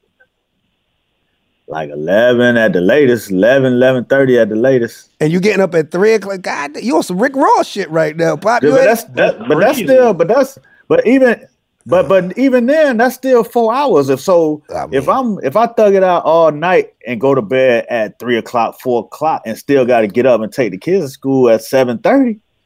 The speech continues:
Speaker 1: that's the same shit, except it feel worse.
Speaker 2: I guess so. I guess. Damn. When the last time you had eight hours
Speaker 1: You know
Speaker 2: of
Speaker 1: what I'm saying?
Speaker 2: sleep? Was that because when, before you had kids?
Speaker 1: Nah.
Speaker 2: When last time you
Speaker 1: Nah,
Speaker 2: had
Speaker 1: nah. I, I get eight hours.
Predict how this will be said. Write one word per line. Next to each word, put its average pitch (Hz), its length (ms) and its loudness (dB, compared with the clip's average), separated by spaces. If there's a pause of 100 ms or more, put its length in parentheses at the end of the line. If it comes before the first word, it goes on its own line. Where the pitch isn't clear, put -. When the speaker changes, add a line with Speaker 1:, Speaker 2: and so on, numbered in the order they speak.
(280)
Speaker 1:
that's 277 320 0
the 151 160 -2
same 233 400 0
shit, 302 280 0
except 208 360 2
it 180 80 2
feel 262 340 2
worse. 165 460 -2 (120)
Speaker 2:
I 120 220 -4
guess 170 220 -2
so. 185 160 -2
I 131 280 -6
guess. 175 300 -6
Damn. 147 320 -4 (600)
When 214 160 4
the 240 40 4
last 240 300 2
time 226 100 -2
you 233 120 -2
had 190 200 4
eight 170 180 -2
hours 151 220 0
Speaker 1:
You 131 60 0
know 147 80 -2
Speaker 2:
of 151 80 -4
Speaker 1:
what 202 100 0
I'm 220 60 -2
saying? 226 140 -4
Speaker 2:
sleep? - 80 -20
Was 131 160 -8
that 156 220 0
because 147 300 -6
when, 143 240 -4
before 147 300 -4
you 151 80 -2
had 147 180 0
kids? 185 380 -6 (840)
Speaker 1:
Nah. 226 180 -4 (760)
Speaker 2:
When 156 140 -2
last 165 160 0
time - 80 0
you 156 60 2
Speaker 1:
Nah, 139 60 0
Speaker 2:
had 120 80 0
Speaker 1:
nah. 185 440 0
I, 247 40 2
I 240 40 2
get 147 320 0
eight 123 180 2
hours. 117 460 0